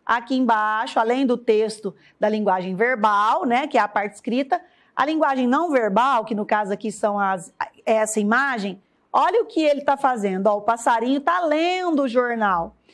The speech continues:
E normalmente não é pra isso que se coloca o jornal na gaiola do passarinho. Normalmente se forra a gaiola com o jornal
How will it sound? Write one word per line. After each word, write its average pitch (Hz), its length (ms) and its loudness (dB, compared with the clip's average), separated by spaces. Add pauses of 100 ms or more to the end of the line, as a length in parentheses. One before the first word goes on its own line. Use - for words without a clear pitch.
(240)
E 285 120 0
normalmente 285 800 2
não 254 140 0
é 277 100 -2
pra 440 220 0
isso 330 220 0
que - 80 -14
se - 80 -6
coloca 311 440 0
o - 20 -2
jornal 277 440 0
na 277 100 0
gaiola 285 340 0
do 254 100 -4
passarinho. 311 640 0 (300)
Normalmente 220 560 0
se 339 140 -2
forra 302 600 2
a 214 40 -2
gaiola 190 460 0
com 196 160 -6
o 208 60 -4
jornal 240 800 -2